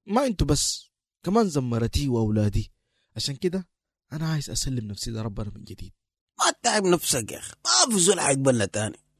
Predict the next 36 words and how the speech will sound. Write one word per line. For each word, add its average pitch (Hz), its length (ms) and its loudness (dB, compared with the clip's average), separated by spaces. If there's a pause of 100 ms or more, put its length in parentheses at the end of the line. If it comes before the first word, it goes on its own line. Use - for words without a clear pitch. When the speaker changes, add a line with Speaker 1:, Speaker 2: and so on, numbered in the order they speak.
(120)
Speaker 2:
هنا 226 160 2
خلاص 214 320 4
فشلنا 226 400 0
في 147 120 -2
عيون 131 260 6
ربنا 117 380 2
وعيون 101 340 0
الناس، 101 480 -2
حتى 302 300 4
المجتمع 190 500 4 (220)
بقت 294 280 0
علينا 196 380 8
ذاته 185 300 6
بنظرات 127 420 4
عجيبة 117 400 0
وغريبة. 98 400 -4 (260)
Speaker 1:
عملنا 185 320 0
في - 100 -8
الرب 143 260 0
يسوع، 107 300 0 (400)
ما 196 80 -2
عشان 214 200 0
خلاص 156 340 0
إحنا 139 160 2
مجرمين 117 580 0
يبقى 127 300 -2
ما 117 100 -2
عندنا 110 480 -6
مكان 113 420 -2
عند 101 160 -6
ربنا. 98 340 -6 (220)
ممكن 233 280 -8
نكون 180 260 -2
خدام 123 540 -2
داخل 135 280 0
السجون 101 440 -6